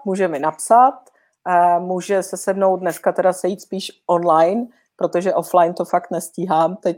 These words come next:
nechci, aby, ale prostě těch lidí píše docela dost, takže, ale na druhou stranu já se sebe cením docela kvůli tomu, že, eh, řekla bych, že v devadesáti devíti procentech těm lidem odpovím. Eh, když vím, že můžu poradit,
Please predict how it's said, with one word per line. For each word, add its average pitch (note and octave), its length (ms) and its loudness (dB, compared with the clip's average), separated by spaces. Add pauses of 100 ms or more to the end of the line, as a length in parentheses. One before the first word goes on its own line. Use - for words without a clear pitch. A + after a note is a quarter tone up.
nechci, E3 280 -6
aby, E3 140 0
ale E3 180 8
prostě - 320 -6
těch F3 200 -4
lidí F3 240 -4
píše F3 280 -6
docela D#3+ 400 4
dost, E3 260 0
takže, F#3+ 320 0
ale G#3 400 6 (460)
na A3 80 2
druhou C4 240 -2
stranu A#3+ 420 -2
já G#3 200 0
se - 140 -2 (220)
sebe A3 420 2
cením A3 420 -2
docela A3 340 -2
kvůli A3+ 260 -6
tomu, F#3+ 400 -6
že, G3 120 -6
eh, F#3+ 240 -2 (840)
řekla E3 240 -4
bych, E3+ 140 -8
že E3+ 100 -6
v F3 60 -10
devadesáti F3 640 2
devíti F3 340 -6
procentech F3 540 -8
těm E3+ 160 -8
lidem F3 280 0
odpovím. F#3+ 540 2 (720)
Eh, F3 320 6
když F3+ 380 0
vím, F3 320 4
že A3 140 2
můžu F3 280 0
poradit, E3 520 2